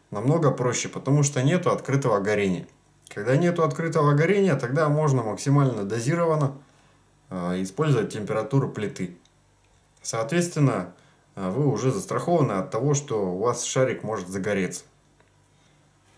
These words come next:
На плитке все это делается, конечно, гораздо проще, чем с открытым горением. Но, как бы, я не думаю, что есть смысл показывать то, как это делается на плитке, потому что там, как бы, все и так понятно. Плитку разогреваете и точно так же подносите иглу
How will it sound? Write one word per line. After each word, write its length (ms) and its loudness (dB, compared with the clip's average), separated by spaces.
На 180 2
плитке 340 2
все 160 2
это 160 2
делается, 460 2
конечно, 420 0
гораздо 400 -2
проще, 380 -6
чем 240 -6
с 60 -10
открытым 440 -8
горением. 560 2
Но, 220 2
как 160 -4
бы, 180 -2
я 160 2
не 120 2
думаю, 300 4
что 160 -6
есть 220 -4
смысл 340 4
показывать 540 -2
то, 120 -4
как 200 -8
это 160 -8
делается 440 -2
на 120 -2
плитке, 420 0
потому 360 -8
что 180 -6
там, 220 -6
как 180 -6
бы, 140 -2
все 160 -6
и 80 -4
так 260 -4
понятно. 420 -4
Плитку 340 -6
разогреваете 800 0
и 100 -10
точно 300 -6
так 180 0
же 100 -8
подносите 680 -4
иглу 380 2